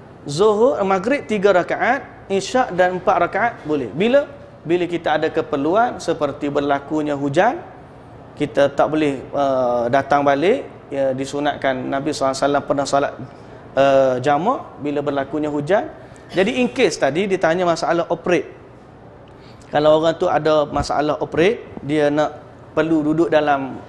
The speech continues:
doktor contohnya, dia bekerja, dia perlu buat operation sebelum Zuhur,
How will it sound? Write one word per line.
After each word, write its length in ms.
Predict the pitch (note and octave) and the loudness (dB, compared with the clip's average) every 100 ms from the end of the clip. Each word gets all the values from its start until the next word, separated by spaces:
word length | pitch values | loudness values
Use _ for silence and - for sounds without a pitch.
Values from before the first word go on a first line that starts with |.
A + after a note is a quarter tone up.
| - | -2
doktor 480 | F3 - G3 D3 A#2+ - | -2 2 0 2 -2 -4
contohnya, 400 | D3+ D3+ C3+ A2+ | -2 -2 -4 -4
dia 160 | C#3 D3+ | -2 -2
bekerja, 480 | D3+ D#3 E3 A#3 C#4 - - - D#3 | -2 0 2 0 -2 -14 -20 -10 0
dia 160 | F3 | 0
perlu 160 | F3+ G3 | 2 0
buat 160 | F#3+ F#3 | 2 2
operation 720 | F3+ F#3+ F#3 A3+ B3+ B3 - | 2 0 2 4 4 0 -6
sebelum 320 | F#3 F#3+ G3 | -2 0 2
Zuhur, 400 | F#3 F#3 A#3+ B3+ | 2 4 4 2